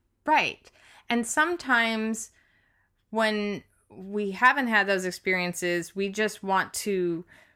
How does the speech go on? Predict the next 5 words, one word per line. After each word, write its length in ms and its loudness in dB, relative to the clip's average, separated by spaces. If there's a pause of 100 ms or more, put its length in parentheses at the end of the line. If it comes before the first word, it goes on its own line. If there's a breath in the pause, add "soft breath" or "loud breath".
merge 720 2
with 180 0
someone, 840 0 (460 loud breath)
and 440 2
maybe 560 -4